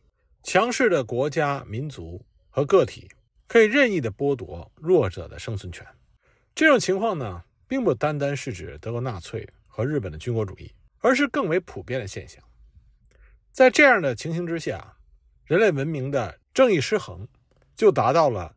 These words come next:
前所未有的恶劣程度，而对人类本身的伤害也是极其深刻的。因此呢，在如此惨烈的教训面前，在二战接近尾声的时候，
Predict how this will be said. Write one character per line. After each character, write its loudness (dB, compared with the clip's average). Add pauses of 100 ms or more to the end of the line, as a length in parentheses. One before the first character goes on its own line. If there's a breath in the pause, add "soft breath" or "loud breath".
前 -2
所 -8
未 -2
有 -4
的 -14 (120)
恶 0
劣 -4
程 -14
度， -16 (440)
而 4
对 6
人 4
类 2
本 -4
身 -6
的 -6
伤 -6
害 -10 (200)
也 4
是 4
极 -6
其 -2
深 -8
刻 -12
的。 -20 (440)
因 -2
此 0
呢， -6 (320)
在 2
如 0
此 0
惨 -12
烈 -4
的 -8
教 -2
训 -6
面 -8
前， -18 (640)
在 6
二 6
战 0
接 -8
近 -2
尾 -6
声 -10
的 -8
时 -14
候， -20